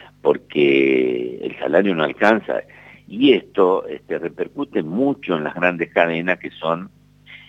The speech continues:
eh, digamos, empresas diseñadas para el consumo.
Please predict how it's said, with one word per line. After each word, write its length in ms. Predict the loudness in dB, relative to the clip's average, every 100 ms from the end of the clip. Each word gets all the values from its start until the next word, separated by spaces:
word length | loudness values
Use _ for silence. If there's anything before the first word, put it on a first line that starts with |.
| -20 _ -8
eh, 480 | -6 -4 -6 -8 -10 -14 -16 -16 -18 -20 -20 -20 -14
digamos, 440 | -8 -6 -6 -8
empresas 640 | -8 0 2 4 2 2
diseñadas 680 | -2 -6 -4 -2 2 4 4 2
para 160 | 0
el 100 | 0
consumo. 640 | -4 -12 -8 -4 -4 -6